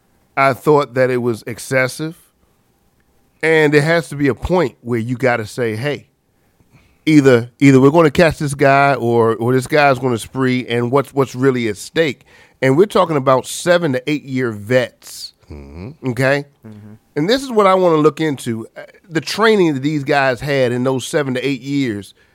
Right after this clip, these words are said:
Speaker 1: for confrontations such as this. And another gray area that I really see that, that really is this, uh, verbal instructions to put your hands up. It's,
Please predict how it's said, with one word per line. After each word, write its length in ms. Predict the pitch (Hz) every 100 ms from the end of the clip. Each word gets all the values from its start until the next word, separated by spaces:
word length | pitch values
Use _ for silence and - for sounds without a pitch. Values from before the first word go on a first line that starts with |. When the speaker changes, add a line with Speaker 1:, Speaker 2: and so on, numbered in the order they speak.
| _ _
Speaker 1:
for 120 | 143
confrontations 960 | 123 170 156 127 - 165 143 - 120 -
such 240 | 135 -
as 160 | 110 123
this. 320 | 135 98 - _ _
And 100 | 156
another 300 | 156 233 254
gray 260 | 160 180 165
area 280 | 165 160 139
that 120 | 131
I 100 | 147
really 560 | 165 151 131 120 113 _ _ _ _ -
see 380 | - 151 127 117
that, 300 | 120 120 113
that 160 | 123
really 340 | 120 139 131 120
is 240 | 117 104 _ _ _
this, 480 | 107 127 151 135 - -
uh, 460 | 131 123 117 110 107 _
verbal 560 | 120 117 165 175 160 147
instructions 880 | 123 - - 233 - 110 95 - _ _ -
to 420 | 139 123 110 104 _ _ _ _ _ _ _ -
put 160 | 170 143
your 100 | 143
hands 340 | 175 139 113
up. 180 | 123 - _ _ _ _ _ _ _ _ _ _ -
It's, 400 | 262 254 - _